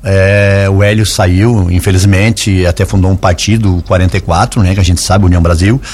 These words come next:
Mas eu vinha fazendo já esse trabalhinho, a gente perde um aqui, ganha dois ali, é, com filiações e trazendo, né. Eu vou voltar a fazer esse meu papel novamente, porque eu estou apto, fazendo as minhas visitas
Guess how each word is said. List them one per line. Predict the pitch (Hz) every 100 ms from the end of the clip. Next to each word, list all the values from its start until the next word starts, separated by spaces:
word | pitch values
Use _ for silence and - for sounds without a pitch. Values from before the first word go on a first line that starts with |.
| - - - - -
Mas | 104 127 117
eu | 135
vinha | 117 135
fazendo | 131 123 123 113
já | 123
esse | 117
trabalhinho, | 123 117 110 120
a | 127
gente | 117 104
perde | - 120 117 117
um | 117
aqui, | 110 127 113
ganha | 117 113
dois | 104 113 107
ali, | 98 104 127 170 156
é, | 131 104 101 101 101 101
com | 98
filiações | 113 110 110 - 117 127 135
e |
trazendo, | 117 107 92 98 143
né. | 113 95 - - - -
Eu |
vou | - 139
voltar | 123 123 - 127
a |
fazer | - 117 110
esse | 104 -
meu | 107 104
papel | 107 98 110 104
novamente, | 98 95 92 120 -
porque | - 95 -
eu | 98
estou | - 107 90
apto, | 107 - 117
fazendo | - - - 104 92 113 127
as |
minhas | 117 113 92
visitas | 87 101 131 127